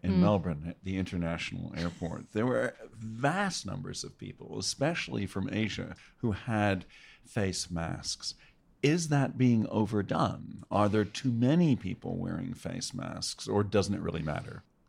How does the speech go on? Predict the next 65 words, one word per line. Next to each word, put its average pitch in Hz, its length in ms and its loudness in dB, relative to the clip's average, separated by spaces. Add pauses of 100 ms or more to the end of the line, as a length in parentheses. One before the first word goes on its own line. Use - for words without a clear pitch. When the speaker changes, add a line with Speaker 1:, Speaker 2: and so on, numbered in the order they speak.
(300)
Speaker 2:
Outside 254 520 8
of 185 240 -4
China 175 440 0
at 185 140 -2
the 202 60 0
moment, 165 540 0 (1120)
we 269 120 4
don't 269 400 6 (100)
really 202 400 8
need, 170 340 6 (140)
we 196 140 2
don't 214 180 6
need 170 240 8
to - 80 -10
be 160 100 0
wearing 143 380 0
masks. - 640 -6 (640)
There 240 260 10
is, 285 280 4
there 269 100 8
does 294 260 8
seem 277 220 2
to 247 100 -4
be 247 120 4
a 220 40 4
cultural 214 420 2
thing 190 280 2
where 175 320 6
in 220 300 4
Asia, 180 380 2
in 214 140 4
various 294 280 2
Asian 190 240 4
countries, 170 360 0
lots 190 160 0
of 196 80 -6
people 180 260 -4
wear 165 140 2
masks 151 360 -2
anyway. 180 360 4
I 214 60 4
think 196 240 -2
they're 175 160 0
probably 170 420 0
a 160 80 2
lot 156 160 0
more 160 200 2
aware 156 440 4
of 156 200 0
hygiene, 160 560 0
cough - 280 -2
etiquette, 175 440 -8
things 175 240 0
like 151 180 0
that. 147 240 -4
Speaker 1:
And 156 160 8
also 139 260 4
air 135 160 4
pollution 90 480 -4
Speaker 2:
And 202 100 4
Speaker 1:
in - 60 0
Speaker 2:
air - 100 6
Speaker 1:
some 98 120 2
cities. 208 80 4
Speaker 2:
pollution. 185 480 2